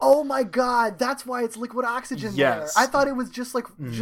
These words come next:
Speaker 2: Mm-hmm.
Speaker 1: like he was in Oscorp and they just have liquid oxygen. Okay, I don't know
Speaker 2: Nope.
Speaker 1: what they do, but sure.
Speaker 2: <laughs> Spider-Man basically says, like, "Oh, I can use this liquid oxygen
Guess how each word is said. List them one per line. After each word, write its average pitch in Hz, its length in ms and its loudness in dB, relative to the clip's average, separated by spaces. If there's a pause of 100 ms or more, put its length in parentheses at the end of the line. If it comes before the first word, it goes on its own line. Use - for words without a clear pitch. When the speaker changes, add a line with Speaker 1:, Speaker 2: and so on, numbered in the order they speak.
Speaker 2:
Mm-hmm. 113 80 -4
Speaker 1:
like 220 120 -4
he 190 120 -16
was 208 140 -8
in 240 80 -4
Oscorp 247 440 -6
and 160 120 -12
they 156 80 -14
just 175 140 -18
have 196 180 -2
liquid 226 240 -6
oxygen. 165 500 -8
Okay, 185 360 -4
I 196 100 -4
don't 131 80 -4
know 135 140 4
Speaker 2:
Nope. 180 100 4
Speaker 1:
what 165 140 -8
they 165 120 -8
do, 160 260 -8
but 190 140 -8
sure. 233 300 0 (240)
Speaker 2:
<laughs> - 240 -20
Spider-Man 202 580 2
basically 170 460 -2
says, 147 280 0
like, 139 280 0 (340)
"Oh, 269 520 2 (200)
I 262 160 0
can 208 200 -2
use 147 260 -2
this 139 360 -4
liquid 170 380 0
oxygen 120 760 0